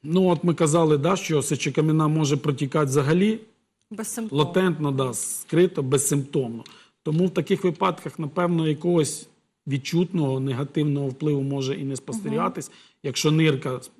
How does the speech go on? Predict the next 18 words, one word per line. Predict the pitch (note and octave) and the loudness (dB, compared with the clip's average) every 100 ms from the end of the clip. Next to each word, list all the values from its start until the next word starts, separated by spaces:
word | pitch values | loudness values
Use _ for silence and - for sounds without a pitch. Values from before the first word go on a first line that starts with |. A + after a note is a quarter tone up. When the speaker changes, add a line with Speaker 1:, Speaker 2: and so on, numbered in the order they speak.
| _ _ | _ _
Speaker 1:
працює, | - C#3 - G#3 G#3+ | -6 -6 0 2 4
виконує | D3 C3+ D#3 C#3+ C3 | 4 4 2 2 -2
свою | - C#3 C#3 | -4 -2 -2
основну | B2 - C3 B2 - _ _ | -2 -4 -6 -6 -10 _ _
функцію, | E3 G3 G3 F3+ - _ _ _ _ _ _ _ _ _ | 2 2 2 -4 -6 _ _ _ _ _ _ _ _ _
азотовидільну. | - C3+ D3 C#3+ C3+ B2 A#2+ C3+ F3 G#3 - _ _ _ _ - - _ - | -8 -2 0 0 -4 -6 -4 0 0 -2 -12 _ _ _ _ -20 -20 _ -2
<clears throat> | - - - G#3+ D#3 B2+ | 0 2 6 6 6 0
Відповідно, | C#3 C3 D3+ F3+ F#3+ D#3+ | -6 -2 0 2 2 0
е, | - - _ _ _ _ _ _ _ - F3 E3+ C3+ C3 C3 | -4 -16 _ _ _ _ _ _ _ -20 -14 -10 -6 -4 -4
в | B2+ | -4
даному | C3 F3+ F3 D#3 | -2 2 4 4
випадку | C#3 F3+ F3+ - C#3+ | 2 0 0 0 -4
конкремент | C3+ B2 C#3+ D#3 E3 D3+ | -2 -4 0 2 2 -2
знаходять, | - C#3+ B2+ E3+ C#3 C#3 | -6 -8 0 2 2 0
як | - | -6
ми | B2+ A#2 C3+ _ _ | -8 -10 -12 _ _
згадували, | C3 A#2+ D#3+ D#3 D3 C3+ | -8 -2 0 2 2 2
випадково. | B2+ C3 C#3+ - C#3+ A2+ | 0 0 -4 -6 -10 -10